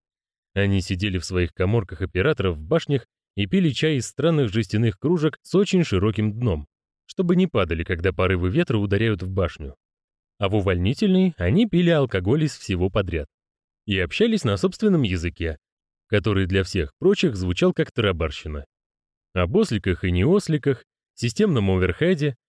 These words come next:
и пакетном пространстве. Как отстукивать и оттаптывать, а сто восемьдесят первый — это хорошо — или о флоке — это плохо. Или о тотальном флоке — очень плохо. И входящем коде, свинокоде и жаккарде.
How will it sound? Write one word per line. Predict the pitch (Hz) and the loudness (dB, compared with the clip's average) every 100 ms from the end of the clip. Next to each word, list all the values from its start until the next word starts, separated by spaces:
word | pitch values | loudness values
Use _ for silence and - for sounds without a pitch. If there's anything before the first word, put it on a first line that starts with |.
| - | -2
и | 226 | 0
пакетном | 196 104 139 143 135 | 2 0 0 0 0
пространстве. | 98 87 - 85 80 - 76 - _ _ _ _ _ _ | 0 0 -2 -4 -4 -8 -12 -12 _ _ _ _ _ _
Как | 190 208 | -2 0
отстукивать | 107 - - 202 117 90 - | 0 -2 -2 0 0 -2 0
и | |
оттаптывать, | 87 85 - 165 - 135 117 - _ _ _ | 0 -2 0 0 0 0 0 -2 _ _ _
а | - 95 | -4 -2
сто | - 214 | 0 0
восемьдесят | 190 117 - 92 - 95 | 2 0 0 -4 -6 -8
первый — | - 165 175 170 - - | -2 0 2 0 -2 -6
это | 92 95 | -4 -4
хорошо — | 90 90 87 92 85 _ _ - | -2 0 0 -2 -4 _ _ -6
или | 98 156 220 | -2 2 2
о | 233 | 2
флоке — | - 98 92 85 87 - - | 2 2 2 0 -4 -6 -6
это | 87 135 | -4 -2
плохо. | - 101 85 - 73 _ _ _ _ _ _ | -2 -2 -2 -6 -16 _ _ _ _ _ _
Или | 104 151 233 | -2 2 4
о | 262 | 2
тотальном | - 131 95 85 87 85 | 2 0 0 0 0 -2
флоке — | 95 90 85 80 - _ | -2 -2 -2 -6 -8 _
очень | 87 87 92 85 | -2 -2 -2 -4
плохо. | 90 85 - 80 - _ _ _ - | -2 -4 -4 -8 -10 _ _ _ 0
И | 247 | 2
входящем | 220 98 92 110 90 80 | 2 0 0 -2 -4 -4
коде, | 165 196 151 135 131 - | 2 2 2 0 0 -4
свинокоде | 98 92 87 85 175 175 143 135 - | -2 0 0 2 2 2 0 -2 -4
и | 196 | -2
жаккарде. | 196 110 - 90 78 73 | 0 0 0 -2 -2 -6